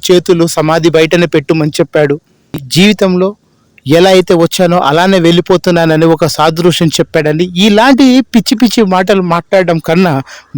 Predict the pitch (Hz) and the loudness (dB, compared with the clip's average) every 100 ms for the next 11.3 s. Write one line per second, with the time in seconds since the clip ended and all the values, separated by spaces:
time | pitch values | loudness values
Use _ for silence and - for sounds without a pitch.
0 | 131 156 185 214 196 202 185 190 151 156 | 0 2 4 2 2 0 0 -2 -2 -2
1 | 165 170 165 147 147 - - - _ _ | -2 -2 0 -2 -6 -18 -20 -20 _ _
2 | - 156 185 - 208 - 165 147 208 190 | -6 -2 0 0 -2 0 0 2 2 2
3 | 170 175 180 147 143 202 202 - 165 180 | 0 0 -2 -4 -2 0 0 -2 -4 -4
4 | _ - _ 196 190 151 165 196 - 180 | _ -20 _ -4 0 0 0 0 0 0
5 | 160 180 202 185 160 170 185 180 170 - | 2 2 2 2 0 2 2 2 0 -2
6 | - 175 131 139 143 180 175 151 147 151 | -2 -2 -2 0 2 2 0 -2 -2 -2
7 | 160 143 151 131 - 139 120 - _ _ | -4 -2 -4 -6 -6 -6 -6 -8 _ _
8 | _ - 165 143 156 - 214 180 165 202 | _ -4 -4 -4 -8 -4 -4 -2 -2 -4
9 | - 185 - 175 156 165 170 151 - 147 | -4 -8 -8 -8 -6 -6 -8 -10 -8 -6
10 | 190 - 214 175 127 170 196 202 170 170 | -6 -4 -4 -4 -4 -4 -4 -4 -6 -6
11 | 165 143 | -8 -8